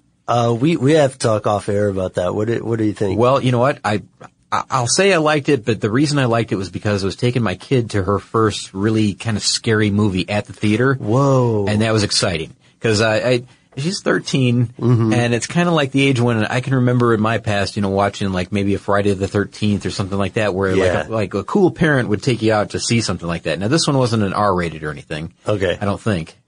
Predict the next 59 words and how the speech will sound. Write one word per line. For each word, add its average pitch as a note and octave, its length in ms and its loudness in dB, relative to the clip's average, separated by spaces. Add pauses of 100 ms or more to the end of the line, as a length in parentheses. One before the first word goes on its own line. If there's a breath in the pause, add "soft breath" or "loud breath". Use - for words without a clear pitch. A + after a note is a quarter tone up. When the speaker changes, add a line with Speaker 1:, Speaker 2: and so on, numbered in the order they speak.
Speaker 2:
I - 80 -20
think G#2+ 60 2
it - 20 2
was G2+ 100 0
P G2+ 140 -2
G F#2+ 100 -4
thirteen. E2+ 540 -4 (460 soft breath)
Um, G2 500 0
but A2+ 320 -2 (460 soft breath)
either D3 200 4
way, B2 160 4
I A2+ 60 2
wanted A2 240 2
her G2+ 60 0
to G2 80 0
see G#2 160 -2
a - 20 -2
scary G2 300 0
movie F#2+ 260 -2
this G2 240 0
season. E2 400 -2
You F2 80 -6
know, F2 80 -6
when G2 120 -4
she's - 180 -6
thirteen, G#2+ 640 0
it's G2 320 2
Speaker 1:
Mm-hmm. F#2 80 0
Speaker 2:
kinda C3+ 180 0
time, A2 480 -2
you G#2+ 80 2
know, G#2+ 160 2
I G#2 140 2
guess G#2 260 0
maybe G#2+ 260 2
it's F#2+ 140 -2
like G2 160 -2
a F#2+ 60 -4
rite F#2+ 180 0
of F#2 80 -2
passage G2 460 -4
almost. G#2 320 2
Speaker 1:
Yeah, G2 160 2
yeah, F#2 240 -2
yeah. F2+ 100 0
Speaker 2:
And, B2+ 160 2
uh, C3 160 4
this A#3 200 -4
is C#4 100 2
a E4 60 2
pretty F#3 240 0
good D#3+ 120 4
one D#3+ 120 4
to C3+ 60 4
start D3 280 2
with. F#2 160 0
It - 20 2
was B2+ 140 2
spooky. F#3 580 0